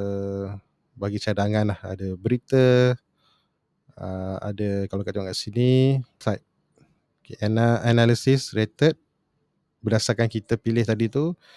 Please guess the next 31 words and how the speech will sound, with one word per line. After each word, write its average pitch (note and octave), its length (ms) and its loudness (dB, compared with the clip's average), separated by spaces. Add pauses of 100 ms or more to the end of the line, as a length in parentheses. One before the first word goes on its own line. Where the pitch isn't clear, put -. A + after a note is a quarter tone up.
(140)
Katalah C3+ 320 2
saya B2+ 200 2
nak A#2 280 0
high A#2 240 0
risk - 480 -2
upside, - 520 -10 (120)
kosong. G2 720 -6
High G#2+ 240 -4
risk, C3 480 -2 (880)
medium B2 560 6
risk, G#3 320 4 (240)
high C3+ 240 2
upside. A2 480 -4 (560)
Ha, F#2 320 -14
yang G#2 240 -10
ini C#3+ 480 0
bila G#2 240 -4
kita G#2+ 160 -4 (160)
baca G#2 480 -4
ni, D#3+ 240 0 (1400)
ha, A#2 240 -8 (560)
kena A2 240 -2
tengok G#2+ 240 -4
chart G#2+ 160 -4
jugalah. A2+ 400 -2 (320)
Ha, F#2 320 -10 (240)
<laughs> - 320 -14
ini G#2+ 220 4
dia C3 100 4
cadangan A#2 480 2
dia A#2 160 2